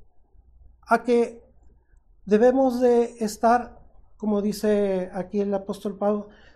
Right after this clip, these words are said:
eh, de este, unidos, ser llamados a la par, unidos para ayudarnos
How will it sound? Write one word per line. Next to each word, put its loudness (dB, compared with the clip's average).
eh, -2
de -2
este, -8
unidos, 0
ser 4
llamados 4
a 4
la 0
par, 8
unidos 2
para 4
ayudarnos 2